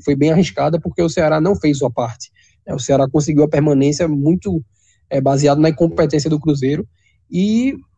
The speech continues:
como ainda tem muito campeonato pra jogar e o Ceará tem, é, uma, é,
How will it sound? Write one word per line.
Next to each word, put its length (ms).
como 220
ainda 180
tem 100
muito 220
campeonato 440
pra 120
jogar 320
e 80
o 40
Ceará 380
tem, 480
é, 160
uma, 720
é, 240